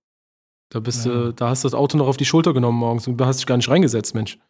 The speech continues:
Speaker 1: <laughs>
Speaker 2: Genau.
Speaker 1: Nee, aber
Speaker 2: Der
Speaker 1: mir
Speaker 2: Boden
Speaker 1: geht's,
Speaker 2: sollte nicht
Speaker 1: mir
Speaker 2: dreckig
Speaker 1: geht's
Speaker 2: werden.
Speaker 1: selb-, mir geht's selber, m-, also ich bin ja seit neuestem, hab ich dir ja auch mal erzählt, auch so bei dem sechs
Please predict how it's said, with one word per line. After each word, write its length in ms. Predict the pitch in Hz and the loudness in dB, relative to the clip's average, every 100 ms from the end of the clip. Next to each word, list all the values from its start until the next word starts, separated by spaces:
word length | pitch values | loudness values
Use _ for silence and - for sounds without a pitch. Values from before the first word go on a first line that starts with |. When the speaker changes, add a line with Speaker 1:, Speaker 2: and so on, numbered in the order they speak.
| _ _ _ _ _ _ _ _ | _ _ _ _ _ _ _ _
Speaker 1:
<laughs> 1700 | - - - - 160 - - - - - _ _ _ - _ - - | -12 -4 -4 -2 -4 -4 -10 -10 -14 -14 _ _ _ -10 _ -10 -2
Speaker 2:
Genau. 280 | 160 135 117 - - _ _ _ - - - _ _ _ _ _ _ _ - - - | 0 0 0 -2 -4 _ _ _ -16 -16 -18 _ _ _ _ _ _ _ -16 -12 2
Speaker 1:
Nee, 140 | 160 | 6
aber 100 | 151 | 6
Speaker 2:
Der 20 | |
Speaker 1:
mir 100 | 160 | 8
Speaker 2:
Boden 40 | 175 | 6
Speaker 1:
geht's, 140 | 135 | 4
Speaker 2:
sollte 180 | 127 - | 0 -2
nicht 80 | 127 | 0
Speaker 1:
mir 60 | |
Speaker 2:
dreckig 160 | 139 131 | 0 2
Speaker 1:
geht's 180 | 131 151 | 2 4
Speaker 2:
werden. 280 | 214 156 139 | 4 4 -2
Speaker 1:
selb-, 240 | - - _ _ | -4 -16 _ _
mir 140 | 147 127 | 0 2
geht's 160 | 127 | 2
selber, 580 | 131 123 147 170 160 - | 4 4 4 4 2 -2
m-, 560 | 156 57 - - - - - | -8 -10 -12 -18 -20 -18 -8
also 180 | 135 | -4
ich 200 | 139 - - | -4 -8 -16
bin 280 | - 151 | -6 0
ja 180 | 170 170 | 4 4
seit 380 | 139 139 143 143 | 2 0 0 2
neuestem, 340 | 147 160 160 | 2 2 2
hab 60 | 151 | 0
ich 120 | 151 | 0
dir 60 | 151 | 0
ja 60 | 139 | 2
auch 100 | 131 | 2
mal 120 | 135 | 2
erzählt, 400 | 135 - 143 139 | 0 2 2 2
auch 160 | 139 131 | 0 0
so 180 | 135 123 | 0 0
bei 140 | 123 | 0
dem 300 | 123 120 - | 0 0 -4
sechs 380 | 123 131 139 - | -2 0 0 -4